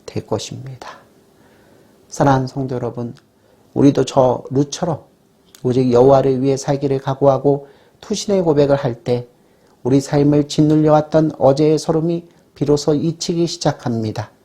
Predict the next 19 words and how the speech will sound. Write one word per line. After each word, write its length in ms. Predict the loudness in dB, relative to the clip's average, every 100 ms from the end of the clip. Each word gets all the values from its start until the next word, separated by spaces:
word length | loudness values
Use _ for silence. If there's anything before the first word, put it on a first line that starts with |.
| _ _ _ _ _ _ _
또 100 | 4 4
우리가 320 | 4 4 4
오직 420 | 4 2 -4 -6
주님의 380 | -4 -2 0 -2
사랑과 560 | -2 -4 -2 -4 -4 _ _ _ _
그분의 460 | -2 0 2 0
보호만 460 | 2 4 4 2 0
의지하면서 800 | -2 0 0 2 0 -2 -4 -4 -16 _ _
하나님께서 640 | -2 0 2 0 -4 -4
부르시는 540 | -2 -2 0 0 0 -4 _ _ _
베들레헴으로 720 | 2 4 4 4 2 2 -2 -6
가까이 480 | -10 -2 0 0
나아가면 680 | -2 -4 -4 -4 -4 -6 -8 -14 _ _ _ _ _ _
모압 340 | 2 4 2
땅의 280 | -2 -2 -4
고통과 500 | -8 -6 -4 -2 -2
실패가 680 | -4 -8 -4 0 0 0 -6 _ _
점점 480 | -2 0 0 0 0
더 320 | 2 2 0